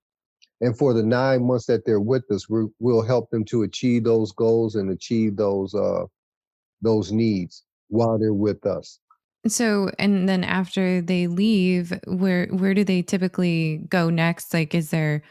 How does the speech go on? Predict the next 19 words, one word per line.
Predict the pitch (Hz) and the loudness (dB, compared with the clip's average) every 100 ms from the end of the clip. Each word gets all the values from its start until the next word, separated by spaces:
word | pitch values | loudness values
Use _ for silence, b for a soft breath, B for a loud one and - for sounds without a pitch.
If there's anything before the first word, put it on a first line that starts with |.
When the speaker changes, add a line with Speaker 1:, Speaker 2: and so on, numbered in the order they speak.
| b b b b _ _ | b b b b _ _
Speaker 2:
you | - 185 165 | -2 0 2
know, | 156 | 2
a | 151 | 0
next | 156 160 - | -2 -4 -4
chapter, | - 165 160 - 175 165 | 0 0 0 -2 0 0
so | - 170 | 0 0
to | 170 | 0
speak, | - - 180 180 - - | -2 -2 -2 -2 -6 -4
or | 156 147 151 b b b b | -2 -2 -4 b b b b
what | 180 | 0
do | |
you | 170 | 2
see | 165 - 175 151 151 - - | 0 0 0 0 -4 -8 -8
typically | - 151 - 156 156 | -6 -6 -4 -2 -2
happen? | 151 156 - - 170 _ _ _ _ _ | -2 -4 -4 -6 -6 _ _ _ _ _
Speaker 1:
Yeah, | 156 190 | 2 4
well, | 135 139 151 | 6 4 4
after | 165 190 190 202 | 2 0 2 4
they, | 180 | 4